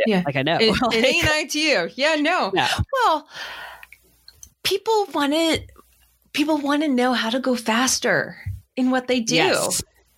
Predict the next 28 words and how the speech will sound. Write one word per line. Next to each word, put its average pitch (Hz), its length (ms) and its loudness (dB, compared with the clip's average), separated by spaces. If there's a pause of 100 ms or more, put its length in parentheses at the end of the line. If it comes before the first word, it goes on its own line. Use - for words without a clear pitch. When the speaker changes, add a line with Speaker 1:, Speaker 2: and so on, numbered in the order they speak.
(120)
Speaker 2:
Yes. 123 400 0
Speaker 1:
And 311 180 4
if 311 220 0
you're 330 100 0
not 320 280 0
doing 320 300 0
I 294 160 2
T 294 260 -2
U, 339 40 2
you 285 160 0
don't, 277 320 -2 (880)
there's 269 200 0
nothing 302 340 2
you 226 380 0 (480)
feel 294 220 0
like 247 220 -2
you 233 60 -4
can 214 180 -2
really 208 220 2
glean 226 540 2
from 185 360 0
those 175 200 0
athletes. - 800 -2 (680)
Whereas, 233 560 0
Speaker 2:
They, 196 360 2
Speaker 1:
like, 214 260 2
Speaker 2:
I 214 60 0
mean, 226 140 0